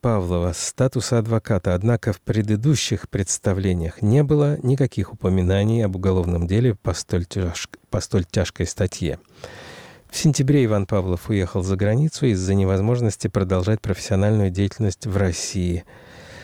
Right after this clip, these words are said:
Он немедленно был объявлен в розыск.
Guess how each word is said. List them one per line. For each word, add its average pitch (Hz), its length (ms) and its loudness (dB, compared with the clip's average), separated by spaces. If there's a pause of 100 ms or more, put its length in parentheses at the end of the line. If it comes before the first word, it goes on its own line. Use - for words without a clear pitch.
(680)
Он 135 180 2
немедленно 113 500 0
был 95 320 0
объявлен 101 600 2
в 104 160 0
розыск. 92 720 0